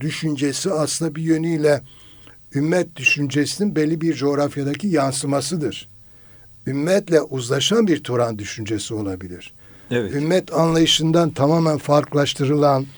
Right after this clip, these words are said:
Speaker 1: İslam'ı dışlayan, dini dışlayan bir Turancılık salt, e, şövenist bir düşünce olur. Dünyaya çok sunacağı bir şey de olmaz.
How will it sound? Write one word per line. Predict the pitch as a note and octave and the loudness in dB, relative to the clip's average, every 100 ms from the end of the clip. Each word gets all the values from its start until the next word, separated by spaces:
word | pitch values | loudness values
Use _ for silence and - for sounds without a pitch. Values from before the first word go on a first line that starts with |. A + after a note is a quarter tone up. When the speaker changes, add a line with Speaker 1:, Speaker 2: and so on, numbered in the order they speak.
| - - - - - - - | -20 -20 -20 -20 -20 -20 -12
Speaker 1:
İslam'ı | D3+ C#3 D#3+ D3+ D#3 B2 | -6 -4 2 2 2 0
dışlayan, | D3+ D3+ D3+ D3 C#3 B2+ | -2 -4 0 2 0 -2
dini | C3+ D#3 D#3 | -4 -4 -6
dışlayan | C#3+ - D3 D3+ | -8 -4 -4 -2
bir | D3+ D3 | -2 -4
Turancılık | - D3 D3+ C#3 C#3 - - _ C3 E3 F3 G#3 | -4 0 0 0 -8 -20 -20 _ -6 0 2 2
salt, | - E3+ F#3 F3+ - - _ - - | 0 2 4 2 -2 -20 _ -20 -6
e, | C#3 C3+ | -4 -2
şövenist | C3 D#3+ F3 G#3 C#4 G#3 C#3+ | -4 -2 2 2 2 -2 -4
bir | B2+ G#2 | -4 -4
düşünce | A2 - A#2+ G#2+ | -6 -4 -4 -2
olur. | A2+ G2 G#2 A3 - _ _ - _ _ _ B2 | -2 -2 -4 -8 -12 _ _ -20 _ _ _ -6
Dünyaya | D3+ F3+ G3 G3+ | 0 4 4 2
çok | G3 G3+ - | 0 -4 -4
sunacağı | E3 E3+ E3 F#3 D#3 | -2 -2 0 0 0
bir | |
şey | C#3 G#3+ A#3+ | 0 0 2
de | F3+ | 2
olmaz. | B2 G2+ G#2 G#2+ - | 2 -2 -8 -12 -18